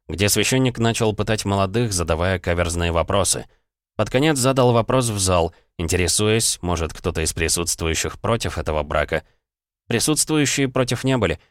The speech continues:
они, собственно, ради него собрались здесь. В заключение священник протянул свидетелям белые рушники, которыми мы связали руки Вольфа и уже его жен.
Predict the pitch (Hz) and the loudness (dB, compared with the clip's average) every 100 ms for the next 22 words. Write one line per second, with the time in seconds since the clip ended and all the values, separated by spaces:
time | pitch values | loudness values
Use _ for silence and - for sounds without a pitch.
0 | _ - 92 101 95 82 - 90 87 85 | _ -6 0 2 0 0 0 0 2 2
1 | 82 82 82 80 90 92 78 78 80 76 | 0 0 -2 0 0 0 -2 -2 -2 -4
2 | 78 90 85 - _ _ _ _ - 92 | -4 -2 -4 -8 _ _ _ _ -8 -6
3 | 104 113 110 147 147 131 120 - 135 131 | -2 -2 0 0 2 2 0 0 0 0
4 | 123 117 117 117 120 - 107 120 123 117 | 0 -2 0 2 2 0 -2 -2 -2 -2
5 | 104 110 110 107 104 - 98 90 131 127 | -2 0 0 0 0 0 -2 -2 -2 -2
6 | 92 92 90 87 85 85 - 85 90 95 | -2 0 0 0 0 0 -2 -2 -2 0
7 | 87 90 85 80 76 110 - 110 - 101 | 0 0 -2 -4 -2 -2 -2 -6 -2 -2
8 | 90 113 104 87 85 78 69 57 | -2 -2 -4 -2 -2 -2 -6 -8